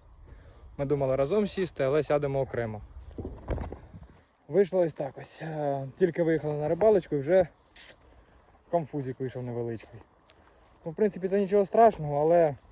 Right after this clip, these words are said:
як можна понадіятись, якщо ти ось займеш місця, приїжджаєш, а тобі кажуть, тут уже ловлять. Надії нема вже на цей ставок.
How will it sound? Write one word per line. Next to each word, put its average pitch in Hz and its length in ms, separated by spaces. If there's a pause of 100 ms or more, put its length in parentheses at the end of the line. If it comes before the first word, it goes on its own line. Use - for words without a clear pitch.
(140)
як 156 200
можна 160 240
понадіятись, 156 720
якщо 139 200
ти 143 100
ось 143 180 (480)
займеш 156 400
місця, 165 500
приїжджаєш, 143 680
а 123 420
тобі 131 140
кажуть, 131 240
тут 131 120
уже 131 140
ловлять. 139 400 (1000)
Надії 147 340
нема 147 240
вже 123 140
на 131 80
цей 131 120
ставок. 123 360